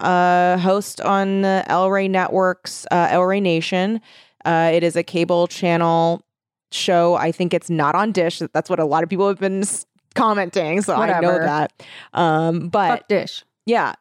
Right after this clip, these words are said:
Speaker 1: it, uh, D V R it at least, uh, if you can. Uh, it's Thursday nights, uh, ten thirty P M Eastern,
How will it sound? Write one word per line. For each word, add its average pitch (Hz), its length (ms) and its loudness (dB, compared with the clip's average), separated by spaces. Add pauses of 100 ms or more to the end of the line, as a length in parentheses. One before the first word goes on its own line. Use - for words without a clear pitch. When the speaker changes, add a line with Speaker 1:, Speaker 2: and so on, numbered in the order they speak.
(160)
Speaker 1:
it, - 320 -2 (120)
uh, 170 480 0 (460)
D 269 180 2
V 262 160 2
R 226 160 0
it 233 100 -2
at 202 180 2
least, 220 440 -4 (100)
uh, 196 500 4
if 202 160 -2
you 220 80 0
can. 240 420 0
Uh, 180 340 2
it's 175 280 -2
Thursday 196 320 0
nights, 180 360 0
uh, 170 200 2
ten 180 160 -2
thirty 175 160 0
P 180 140 -4
M 160 100 -2
Eastern, 175 600 0